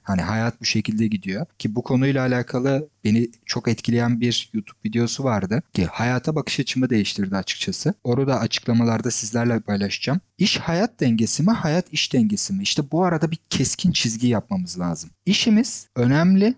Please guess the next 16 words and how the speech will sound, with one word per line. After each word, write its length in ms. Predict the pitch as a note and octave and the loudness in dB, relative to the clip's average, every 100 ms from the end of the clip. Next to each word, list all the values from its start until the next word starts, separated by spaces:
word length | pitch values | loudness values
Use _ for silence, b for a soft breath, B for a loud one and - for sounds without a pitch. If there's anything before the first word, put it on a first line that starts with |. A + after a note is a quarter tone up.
| - | 2
ama 280 | F3 A3 C#3+ | 2 2 0
hayatımız 580 | C#3 C#3+ - F3+ F3 | 0 0 2 2 2
da 60 | A#2+ | 0
önemli. 420 | G2+ F#2 D#2+ D#2 - | 0 -2 -6 -8 -2
Önce 340 | D#3 E3+ D#3 | 0 2 0
hayatımıza 720 | C#3+ A2+ G#2+ G#2+ - A2 G#2+ | 0 0 0 0 0 0 0
odaklanmamız 880 | - G2+ - - F#2 - F#2 G3 G#2+ | -6 -6 -8 -6 -6 -4 -6 -8 -4
lazım 440 | G3+ A2+ D#3+ F#3+ C#3+ | 0 0 2 2 2
ve 140 | F3+ | 2
ruhumuzu 600 | F3 C3+ C3 C3+ C#3 - | 2 -2 -2 -4 -6 -8
tatmin 380 | - C3 - E3 | -4 -4 -2 0
edecek 340 | C#3 A2+ C#3+ - | 0 0 -4 -4
şeylerin 540 | - G2+ G#2 A2 G#3 _ | 0 2 2 0 0 _
arayışına 640 | A#2 A2 A#2 A#2 - A#2+ - | -2 0 2 0 0 0 0
girmemiz 540 | A2 F#2 F#2 F#2 E2+ | 0 -2 -2 -4 -6
lazım. 300 | D#3 D3 - | -8 -8 -12